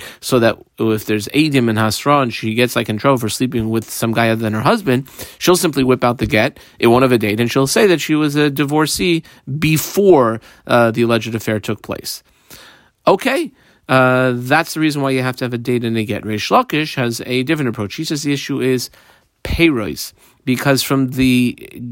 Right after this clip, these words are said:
date on the get and onwards, the husband no longer has peiros rights, um, of the, of his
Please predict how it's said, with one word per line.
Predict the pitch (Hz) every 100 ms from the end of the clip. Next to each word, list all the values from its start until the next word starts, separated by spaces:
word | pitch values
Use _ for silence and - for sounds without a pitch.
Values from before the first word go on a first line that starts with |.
| 131 - _ 180 175
date | 143 165 196 220 - _
on | 156 151 147
the | 131
get | 120 117 151 156 - -
and | 123 120 -
onwards, | 156 196 185 110 104 117 139 - - - - -
the | 120 139 127
husband | 123 175 156
no | 139
longer | 139 139 139 131
has | 131 131 120
peiros | - - 170 147 120 113 - -
rights, | 123 107 107 110 160 - - - - - _ -
um, | 120 113 110 110 110 107 _ _ _ _
of | 120 117 107 113
the, | 113 110 110 113 -
of | 117 113
his | 117 110 110 -